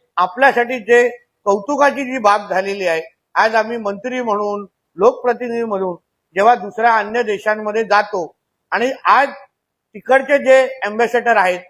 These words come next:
दूत आहेत, ते जेव्हा आम्हाला भारताच्या बदललेल्या प्रतिमेबद्दल बोलतात, ते दोन हजार चौदा अगोदर जेव्हा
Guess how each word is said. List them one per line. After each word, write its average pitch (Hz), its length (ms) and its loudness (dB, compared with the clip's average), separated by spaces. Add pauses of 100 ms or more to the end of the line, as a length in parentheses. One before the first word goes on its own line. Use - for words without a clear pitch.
(640)
दूत 202 380 -6
आहेत, 202 260 2 (380)
ते 247 140 4
जेव्हा 262 240 6
आम्हाला 233 480 2
भारताच्या 220 720 0
बदललेल्या 220 560 -2
प्रतिमेबद्दल 240 800 0
बोलतात, 175 480 0 (420)
ते 233 100 2 (260)
दोन 220 220 2
हजार 254 280 4 (120)
चौदा 226 300 4
अगोदर 226 460 2 (440)
जेव्हा 226 160 4